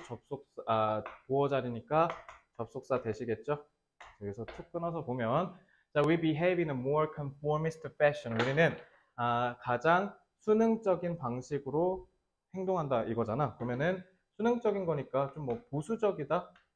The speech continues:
conservative. conservative는 보수적인이란 뜻이야. 그러니까 굳이 안 바꾸는 거 얘기하는 거죠.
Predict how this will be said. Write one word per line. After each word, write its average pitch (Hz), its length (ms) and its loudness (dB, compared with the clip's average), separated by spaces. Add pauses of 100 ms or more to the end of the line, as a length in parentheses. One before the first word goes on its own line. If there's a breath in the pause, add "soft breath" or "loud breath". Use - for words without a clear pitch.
(140)
conservative. 143 840 2 (1400)
conservative는 151 960 2 (220)
보수적인이란 147 760 2
뜻이야. 98 300 -12 (160)
그러니까 143 420 4 (1040)
굳이 139 280 0
안 127 240 4
바꾸는 156 440 0
거 120 120 2
얘기하는 101 260 -4
거죠. 131 300 -6